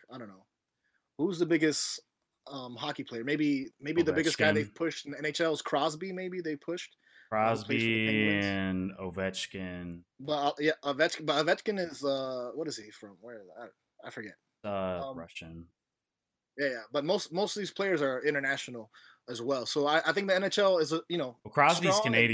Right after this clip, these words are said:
Speaker 1: you know
Speaker 2: Canadian.
Speaker 1: Oh, okay. So, see, not even
Speaker 2: <laughs>
Speaker 1: American. Um,
Speaker 2: Yeah, Crosby's Canadian.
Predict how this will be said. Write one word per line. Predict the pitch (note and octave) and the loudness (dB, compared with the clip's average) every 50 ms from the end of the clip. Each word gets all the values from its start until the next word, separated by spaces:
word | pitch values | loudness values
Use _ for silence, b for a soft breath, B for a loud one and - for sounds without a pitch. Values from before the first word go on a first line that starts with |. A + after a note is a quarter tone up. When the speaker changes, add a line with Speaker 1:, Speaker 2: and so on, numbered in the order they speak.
| G2 F2+ | 2 -2
Speaker 1:
you | E2+ E2+ | -4 -6
know | F2+ | -6
Speaker 2:
Canadian. | - _ _ _ _ _ _ _ _ _ _ _ _ _ _ _ _ _ _ - | -8 _ _ _ _ _ _ _ _ _ _ _ _ _ _ _ _ _ _ -10
Speaker 1:
Oh, | - C#3 A#2+ - _ _ _ _ _ _ - | -10 -10 -10 -10 _ _ _ _ _ _ -4
okay. | D3 E3+ F3+ - A2+ G#2 _ _ _ | -4 -2 -2 -4 -8 -12 _ _ _
So, | - - - B2 | -20 -16 -14 -14
see, | A2+ - D3+ E3 F3+ D3+ - - _ _ _ _ _ _ - | -10 -8 -8 -8 -10 -12 -18 -20 _ _ _ _ _ _ -10
not | A#2 C3+ | -8 -6
even | C#3 D3 - | -2 -2 0
Speaker 2:
<laughs> | |
Speaker 1:
American. | - C#3+ B2+ A#2 G#2+ - G2+ G2 | 0 0 -2 -4 -10 -14 -20 -18
Um, | A2 A2+ A2 A2 - _ _ B B B B B | -18 -18 -18 -20 -20 _ _ B B B B B
Speaker 2:
Yeah, | - F#2+ F2+ | -6 -4 -2
Crosby's | - G#2+ G2+ G#2+ A2 A#2+ A2+ G#2+ - | 0 2 2 2 2 0 -4 -6 -6
Canadian. | - - - F#2+ F#2 F#2 F#2 F#2 F#2 F#2 F2+ F2 E2 E2 E2 E2+ | -10 -8 -6 -4 -4 -2 -2 -4 -4 -6 -6 -8 -10 -12 -14 -14